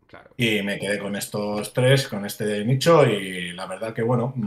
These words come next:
Speaker 2: poquito a poco, eh, hablo un poquito, hago resúmenes de los, de los partidos de las tres secciones, eh, pues noticias nunca, como siempre digo, eh, no doy información todavía de momento, estoy trabajando a ver si algún día consigo algo de información, moviendo
Speaker 1: Ujú.
Speaker 2: algo,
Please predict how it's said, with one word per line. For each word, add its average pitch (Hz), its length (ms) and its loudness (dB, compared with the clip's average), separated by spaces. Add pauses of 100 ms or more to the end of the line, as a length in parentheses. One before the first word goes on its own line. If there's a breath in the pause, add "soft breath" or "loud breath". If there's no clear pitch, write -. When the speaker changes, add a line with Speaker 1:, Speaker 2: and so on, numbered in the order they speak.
(100)
Speaker 2:
poquito 110 340 -4
a 127 100 -2
poco, 151 440 6
eh, 101 240 0
hablo 107 220 -4
un 107 80 -2
poquito, 110 420 -2
hago 104 160 -2
resúmenes 110 560 -2
de 107 120 -2
los, 104 640 -6
de 101 180 -10
los 101 240 -6
partidos 107 480 -2
de 107 80 -2
las 104 160 -6
tres 131 160 -6
secciones, 160 760 2 (520 loud breath)
eh, 104 580 2
pues 104 160 -4
noticias 120 960 2
nunca, 123 600 4
como 117 160 -2
siempre 123 280 2
digo, 120 400 6
eh, 110 260 2
no 123 140 4
doy 117 140 4
información 123 680 2
todavía 127 340 6
de 123 60 6
momento, 139 540 6
estoy 113 440 0
trabajando 113 500 0
a - 20 2
ver 107 80 0
si 127 80 -2
algún 110 280 -2
día 110 160 -2
consigo 104 380 -4
algo 104 140 -6
de 101 80 -8
información, 120 680 2
moviendo 113 400 0
Speaker 1:
Ujú. 110 100 2
Speaker 2:
algo, 147 500 2